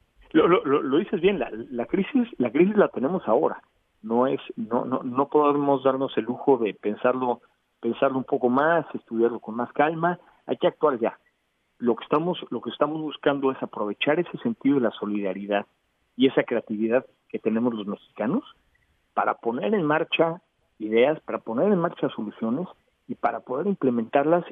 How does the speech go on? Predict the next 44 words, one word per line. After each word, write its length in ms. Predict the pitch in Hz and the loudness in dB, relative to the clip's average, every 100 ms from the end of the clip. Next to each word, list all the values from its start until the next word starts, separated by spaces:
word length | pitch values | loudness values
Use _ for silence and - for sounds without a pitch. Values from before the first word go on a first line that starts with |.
| - | -14
y 80 | 117 | -16
poder, 500 | - 110 120 156 - | -8 -2 0 0 -4
y 80 | - | -10
poder, 300 | - 113 123 | -4 0 2
este, 560 | 151 - _ - 95 - - | 2 0 _ -10 -10 -10 0
poder 200 | 117 165 | 4 4
ayudar, 440 | 160 131 147 165 _ | 4 4 4 0 _
poder 220 | - 117 151 | -4 0 4
ayudar 200 | 131 151 | 4 4
al 80 | |
país, 280 | - 107 160 - _ | 2 -2 -2 -6 _
poder 200 | 117 117 | 0 2
ayudar 300 | 131 117 120 | 4 4 2
a 40 | 143 | 2
la, 200 | 117 101 - | 0 -4 -6
a 80 | |
la 100 | 104 | -6
población 420 | 98 101 95 - 120 | -6 -8 -8 -6 0
más 180 | 127 127 | 0 0
vulnerable. 580 | 131 131 135 160 - - _ _ _ | 0 2 2 0 -4 -16 _ _ _
Por 200 | - 123 | 0 4
eso 400 | 151 156 190 208 | 4 2 -2 -2
el 140 | 123 117 | -2 -6
cierre 260 | 147 180 | -4 -2
de 60 | 175 | 0
la 100 | 143 | 0
convocatoria 640 | - 117 - - 135 156 | -2 -12 -12 -4 0 2
es 80 | 160 | 2
el 100 | 120 | 2
veintiocho 540 | 110 101 - 156 - 135 | 2 -4 0 0 4 2
de 80 | |
abril 300 | 107 - 269 - _ _ _ _ | 2 -2 -4 -8 _ _ _ _
y 80 | - | -2
nosotros 500 | 123 110 160 - 165 | 0 2 0 0 -2
anunciamos 500 | 135 117 - 127 151 - | -2 -2 0 0 -2 -2
el 120 | 107 | -2
ganador, 480 | 104 104 110 151 - _ _ _ _ - | -2 0 2 2 0 _ _ _ _ -6
a 100 | 113 | -4
los 180 | 117 | -4
ganadores 480 | 110 113 110 139 220 - | -4 0 4 4 4 -2
el 80 | 104 - | -10 -8
siete 200 | 113 123 | -2 0
de 60 | |
mayo. 280 | 151 165 - | 0 -4 -8